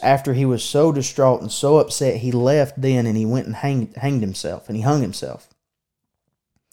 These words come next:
He committed, he, he, he went and,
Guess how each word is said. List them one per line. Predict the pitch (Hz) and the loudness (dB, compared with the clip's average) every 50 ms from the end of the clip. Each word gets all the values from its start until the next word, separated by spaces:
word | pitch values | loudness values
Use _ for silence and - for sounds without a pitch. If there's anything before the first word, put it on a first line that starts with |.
| _ _ _ _ _ _ _ - | _ _ _ _ _ _ _ -6
He | 135 127 | -4 -2
committed, | - 131 151 165 147 131 113 - - | 2 2 2 4 2 2 -2 -6 -10
he, | - - - - - 139 143 110 | -10 -10 -8 -4 -2 0 0 2
he, | 113 135 127 113 - - _ _ _ _ _ _ _ _ _ _ _ _ _ _ _ _ _ _ _ _ _ _ _ _ _ _ _ _ - | 2 2 0 0 -2 -6 _ _ _ _ _ _ _ _ _ _ _ _ _ _ _ _ _ _ _ _ _ _ _ _ _ _ _ _ 0
he | 147 147 139 | 2 2 4
went | 135 147 160 165 160 - - | 4 4 4 4 4 4 2
and, | 131 127 120 113 104 101 101 | 2 2 2 2 0 -4 -6